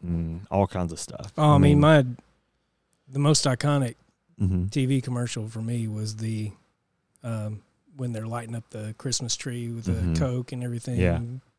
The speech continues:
Speaker 2: singing the, "I'd like to teach the world to sing," or
Speaker 1: Yeah,
Speaker 2: so
Speaker 1: yeah, yeah, yeah. Oh, so, I mean, Coke,
Speaker 2: I still
Speaker 1: I
Speaker 2: love
Speaker 1: mean,
Speaker 2: that commercial.
Speaker 1: seriously,
Speaker 2: It's,
Speaker 1: those
Speaker 2: it's
Speaker 1: guys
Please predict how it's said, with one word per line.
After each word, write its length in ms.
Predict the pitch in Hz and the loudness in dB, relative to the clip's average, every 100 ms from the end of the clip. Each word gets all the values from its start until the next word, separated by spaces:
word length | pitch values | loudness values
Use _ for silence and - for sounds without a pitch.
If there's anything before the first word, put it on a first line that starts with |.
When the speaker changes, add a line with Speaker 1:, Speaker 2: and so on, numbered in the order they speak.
| _ | _
Speaker 2:
singing 560 | - - 135 127 117 113 | -2 0 0 -2 -4 -4
the, 260 | 113 110 113 123 143 _ 113 | -6 -6 -8 -10 -14 _ -12
"I'd 60 | |
like 220 | 110 113 | -8 -8
to 100 | - | -10
teach 300 | - 123 - | -8 -6 -6
the 80 | 123 | -8
world 240 | 117 117 113 | -8 -8 -8
to 80 | |
sing," 420 | 113 120 113 113 110 | -10 -8 -10 -6 6
or 40 | |
Speaker 1:
Yeah, 220 | 104 95 82 | 8 8 6
Speaker 2:
so 140 | 92 | 6
Speaker 1:
yeah, 160 | 107 101 | 8 8
yeah, 240 | 95 90 | 6 4
yeah. 120 | 87 | 4
Oh, 220 | 80 95 85 | 6 6 6
so, 300 | - 95 - | 2 0 0
I 80 | 98 | 2
mean, 280 | 98 82 80 _ | 4 2 -4 _
Coke, 140 | - 135 | 4 4
Speaker 2:
I 40 | |
still 200 | - 165 | 6 6
Speaker 1:
I 40 | 131 | 8
Speaker 2:
love 60 | 98 | 6
Speaker 1:
mean, 80 | 85 | 4
Speaker 2:
that 100 | - | 0
commercial. 220 | 120 110 | -4 4
Speaker 1:
seriously, 360 | 123 101 - 87 | 6 6 4 0
Speaker 2:
It's, 60 | |
Speaker 1:
those 200 | 90 87 | 2 2
Speaker 2:
it's 100 | 87 | 2
Speaker 1:
guys 120 | 82 | 2